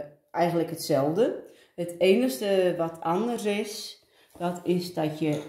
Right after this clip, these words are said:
eh, bij de maandtekening, bij de kalendertekening,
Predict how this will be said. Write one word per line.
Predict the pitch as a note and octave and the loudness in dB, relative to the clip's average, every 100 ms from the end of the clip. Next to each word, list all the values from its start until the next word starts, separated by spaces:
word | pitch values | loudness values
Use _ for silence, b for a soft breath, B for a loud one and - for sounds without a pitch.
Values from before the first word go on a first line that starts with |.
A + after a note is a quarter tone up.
| - | -12
eh, | - D3 D3 C#3 C#3 C#3 - - - | -6 -4 -4 -4 -4 -6 -8 -14 -16
bij | C#3+ D3 D3 | -4 0 2
de | D3 C#3+ C#3 C#3+ | 2 0 2 4
maandtekening, | D#3 E3+ G#3+ B3 - - - G#3+ G#3 G#3 G#3+ G#3 G#3+ C4+ - | 4 4 4 2 -2 -12 -6 0 0 0 0 2 2 0 -2
bij | D#3 | -4
de | D3+ | -6
kalendertekening, | - D3 D#3 G#3 A3+ A3 G3 G3 G3 F#3+ G#3+ | -2 0 2 0 -2 -2 -2 0 2 2 2